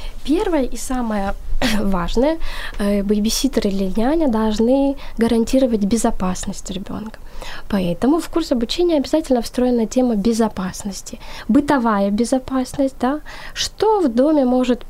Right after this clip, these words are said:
м, быть потенциально опасным для ребенка. И здесь мы обсуждаем,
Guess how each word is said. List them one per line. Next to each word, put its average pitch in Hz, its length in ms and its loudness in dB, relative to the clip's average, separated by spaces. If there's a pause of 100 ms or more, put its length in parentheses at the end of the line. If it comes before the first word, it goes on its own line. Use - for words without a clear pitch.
м, 208 520 2
быть 294 220 0
потенциально 226 640 0
опасным 214 380 -4
для 190 180 -2
ребенка. 190 480 -8 (340)
И 240 60 2
здесь 277 340 2
мы 240 140 2
обсуждаем, 202 640 -4